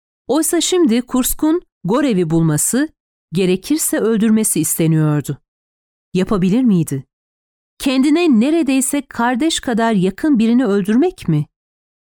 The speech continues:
Kursk birden korktuğunu hissetti. Çocukluğundan beri ilk kez gerçekten korkuyordu.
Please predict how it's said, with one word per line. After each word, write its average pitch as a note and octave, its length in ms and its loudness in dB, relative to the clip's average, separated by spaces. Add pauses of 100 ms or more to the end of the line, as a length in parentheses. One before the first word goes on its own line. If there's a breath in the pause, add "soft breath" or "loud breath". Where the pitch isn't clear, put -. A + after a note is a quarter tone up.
(300)
Kursk - 400 -4 (280)
birden G3 460 0
korktuğunu D#3+ 540 -2
hissetti. D3 680 -6 (640)
Çocukluğundan D4+ 800 0
beri A#3+ 200 2
ilk - 360 -4
kez F3+ 380 -2 (340)
gerçekten A#3 720 -2
korkuyordu. E3 880 -2